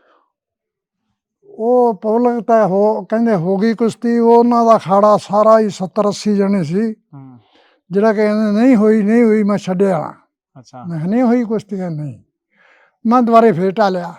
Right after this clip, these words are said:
Speaker 2: ਅੱਛਾ।
Speaker 1: ਮੈਂ ਕਿਹਾ, "ਹੁਣ ਨਾਲ ਲੱਗ ਜਾਓ ਸਾਰੇ ਆ ਕੇ।"
Speaker 2: <laughs>
Speaker 1: ਉਹ ਪਹਿਲਵਾਨ ਬਹੁਤ ਤਿਆਰੀ ਚ, ਪਹਿਲਵਾਨ ਨਾਲ ਘੁਲਣ ਦੀ ਤਿਆਰੀ ਕਰੀ ਜਾਂਦਾ ਸੀ।
Speaker 2: ਹੂੰ।
Speaker 1: ਤੇ ਉਹ ਜਿਹੜਾ ਅਨਾਓ ਆ, ਅਸੀਂ ਲਾਲ ਜੀ ਯਾਦਵ
Speaker 2: ਹੂੰ।
Speaker 1: ਬਨਾਰਸ ਤੋਂ ਸੀ।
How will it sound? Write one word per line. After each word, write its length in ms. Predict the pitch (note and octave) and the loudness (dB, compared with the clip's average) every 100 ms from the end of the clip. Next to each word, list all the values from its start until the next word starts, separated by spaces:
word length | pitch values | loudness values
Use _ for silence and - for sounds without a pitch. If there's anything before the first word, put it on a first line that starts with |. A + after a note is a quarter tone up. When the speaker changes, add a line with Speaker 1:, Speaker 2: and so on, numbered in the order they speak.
| _ _ C#3+ | _ _ -20
Speaker 2:
ਅੱਛਾ। 240 | C3+ - F3+ | -18 -14 -10
Speaker 1:
ਮੈਂ 100 | F#3 | -4
ਕਿਹਾ, 100 | F#3+ | -2
"ਹੁਣ 360 | E3+ G3 G#3+ G3 _ _ F#3 | -2 -2 -4 -6 _ _ -8
ਨਾਲ 320 | F#3 F#3+ G3+ | -2 0 0
ਲੱਗ 120 | G3 | 0
ਜਾਓ 180 | F3+ G#3 | -2 -6
ਸਾਰੇ 300 | G3 G3+ A3+ | -2 -2 0
ਆ 120 | G3+ | 0
ਕੇ।" 280 | F#3 G#3 A#3 F3 _ | -2 -8 -10 -18 _
Speaker 2:
<laughs> 280 | D3+ D#3+ D#3 _ _ _ _ _ _ _ - | -18 -16 -18 _ _ _ _ _ _ _ -2
Speaker 1:
ਉਹ 560 | B3+ C4+ C4+ C4 B3 G#3+ _ _ | 2 4 4 4 0 -4 _ _
ਪਹਿਲਵਾਨ 580 | A3+ B3 A#3+ A3 A3+ G#3+ | 2 2 4 2 2 -2
ਬਹੁਤ 300 | G#3 A#3 - | 0 -2 -2
ਤਿਆਰੀ 220 | G#3 G#3 | -4 -4
ਚ, 80 | G#3 | -6
ਪਹਿਲਵਾਨ 800 | F3+ _ _ _ - G3 F#3 E3+ | -10 _ _ _ -6 -2 -2 -2
ਨਾਲ 220 | F3+ G3 | -2 -4
ਘੁਲਣ 300 | G#3 F3 F3 | -2 -4 -2
ਦੀ 140 | F#3+ | -4
ਤਿਆਰੀ 300 | G3 F#3+ F3 | -2 -4 -4
ਕਰੀ 200 | E3+ D#3+ | -6 -6
ਜਾਂਦਾ 260 | E3+ E3+ F3 | -4 -4 -6
ਸੀ। 120 | G#3 A#3 - _ _ | -6 -12 -14 _ _
Speaker 2:
ਹੂੰ। 260 | C3 B2 A2+ G#2+ _ _ | -20 -20 -20 _ _ _
Speaker 1:
ਤੇ 440 | F#3+ F3+ E3+ F3 | -8 -6 -6 -8
ਉਹ 260 | G#3 G#3 G#3 | -8 -4 -2
ਜਿਹੜਾ 440 | G#3 G3+ F#3+ G3 - _ - | 2 0 0 -6 -14 _ -10
ਅਨਾਓ 420 | F3 F3 F#3+ G#3 | -6 0 2 4
ਆ, 200 | G#3 G#3+ | 4 4
ਅਸੀਂ 260 | G3 G#3 G3+ | 0 -2 -6
ਲਾਲ 360 | F3 F3 F#3+ | -4 -2 -2
ਜੀ 180 | F3+ G3+ | -2 -2
ਯਾਦਵ 460 | G3 F3+ F3+ F3 G3 | -2 -2 -2 -4 -6
Speaker 2:
ਹੂੰ। 100 | A3 _ _ | -8 _ _
Speaker 1:
ਬਨਾਰਸ 480 | D#3+ F3 F#3 G3 - D#3+ | -8 -2 2 0 -2 -12
ਤੋਂ 120 | F#3 | -12
ਸੀ। 260 | D3+ D3+ | -12 -14